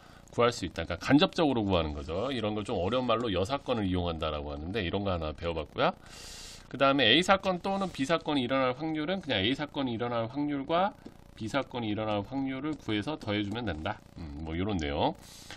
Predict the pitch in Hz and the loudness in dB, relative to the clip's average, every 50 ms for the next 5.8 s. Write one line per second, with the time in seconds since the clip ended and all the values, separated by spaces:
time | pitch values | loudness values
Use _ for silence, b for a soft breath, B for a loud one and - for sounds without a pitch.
0 | B B - 196 190 208 202 190 175 - - 127 139 160 156 - 160 147 147 151 | B B -4 -4 0 4 4 4 4 6 8 10 10 10 8 6 2 4 4 4
1 | 156 147 127 104 87 95 101 120 123 117 104 101 98 95 87 - - 104 123 123 | 4 6 6 6 4 4 4 2 0 0 0 0 0 0 0 0 2 4 4 4
2 | 120 - 123 104 101 95 95 98 110 131 123 95 90 92 104 113 110 98 - - | 4 2 0 2 2 4 4 4 2 2 2 4 4 6 6 6 4 2 0 -4
3 | 110 107 104 104 107 104 - 135 - - - - 131 127 123 123 143 156 139 113 | -2 0 0 0 0 -2 -2 -6 -6 -6 0 2 4 4 4 4 4 2 2 2
4 | 92 87 - - 107 - - - 170 170 160 135 110 95 - - 131 120 98 - | 2 0 0 -2 -2 -2 -2 0 0 2 2 2 2 0 0 -2 -2 -2 -2 -2
5 | 98 95 107 98 - 175 208 226 226 214 190 117 92 98 147 170 | -4 -2 -4 0 2 2 2 2 2 2 2 2 4 2 2 2